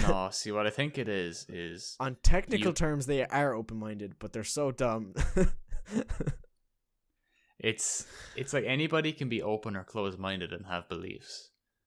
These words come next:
Speaker 1: Like, I could believe in star signs, and you could not believe in star signs, but whoever
Speaker 2: I
Speaker 1: one of
Speaker 2: believe
Speaker 1: us wants to listen to the other one is the
Speaker 2: I believe in
Speaker 1: open-minded
Speaker 2: Santa.
Speaker 1: one.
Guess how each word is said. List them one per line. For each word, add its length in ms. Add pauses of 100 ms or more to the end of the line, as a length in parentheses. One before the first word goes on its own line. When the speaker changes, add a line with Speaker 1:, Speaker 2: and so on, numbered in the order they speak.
(280)
Speaker 1:
Like, 140
I 80
could 320
believe 260
in 60
star 260
signs, 340
and 200
you 240
could 240
not 240
believe 240
in 60
star 240
signs, 380
but 180
whoever 400
Speaker 2:
I 20
Speaker 1:
one 180
of 120
Speaker 2:
believe 100
Speaker 1:
us 260
wants 400
to 60
listen 320
to 100
the 160
other 220
one 240 (1500)
is 180
the 100
Speaker 2:
I 20
believe 100
in 140
Speaker 1:
open-minded 320
Speaker 2:
Santa. 120
Speaker 1:
one. 120